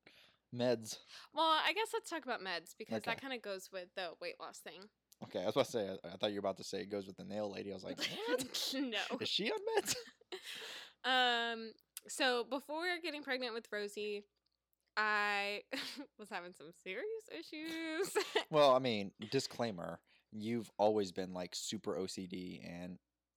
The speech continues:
Speaker 1: anxious and
Speaker 2: Yeah, and it all, like, hap-, like, I feel like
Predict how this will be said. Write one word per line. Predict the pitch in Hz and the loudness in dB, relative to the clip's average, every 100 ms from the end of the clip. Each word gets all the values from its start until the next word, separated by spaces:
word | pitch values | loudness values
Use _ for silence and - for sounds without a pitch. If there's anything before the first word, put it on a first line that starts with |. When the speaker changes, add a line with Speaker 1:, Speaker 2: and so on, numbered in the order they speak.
| - | -4
Speaker 1:
anxious | 107 98 - 95 92 90 - | -2 -2 -2 -2 -2 -4 -8
and | 92 92 95 | -8 -10 -12
Speaker 2:
Yeah, | - 214 165 151 240 _ | -6 -2 0 -2 -8 _
and | 233 240 220 220 214 - | 0 2 2 0 -2 2
it | 226 - - | 4 4 6
all, | 247 254 269 | 6 8 6
like, | 269 262 | 4 2
hap-, | - 226 214 - | 2 2 0 -2
like, | 220 190 - _ | -2 -2 -2 _
I | 247 254 | 2 2
feel | 254 262 | -2 2
like | 269 262 | 0 0